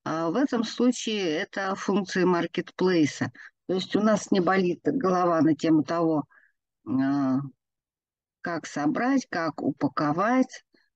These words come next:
и как доставить. И, наконец, аббревиатура Ф Б О,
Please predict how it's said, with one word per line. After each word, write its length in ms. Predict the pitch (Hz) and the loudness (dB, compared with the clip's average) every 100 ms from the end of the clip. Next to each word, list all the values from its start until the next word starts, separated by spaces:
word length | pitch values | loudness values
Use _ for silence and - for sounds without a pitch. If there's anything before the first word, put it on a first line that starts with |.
| _ - | _ -4
и 280 | 214 240 220 | 0 0 0
как 300 | 196 196 202 | -2 -2 0
доставить. 720 | 180 175 - 160 139 123 120 _ - - - - | 0 -2 -2 -2 0 0 -4 _ -20 -20 -20 -4
И, 240 | - 233 | 0 2
наконец, 640 | 269 214 208 208 196 170 - | 2 2 0 -2 -2 -2 -4
аббревиатура 800 | 151 180 180 175 170 180 165 - _ | -4 0 2 0 0 0 -2 -2 _
Ф 420 | - 208 254 - - - | -4 0 0 -2 -12 -10
Б 320 | 170 165 165 - | -6 -2 -2 -2
О, 300 | 156 165 143 | 0 2 0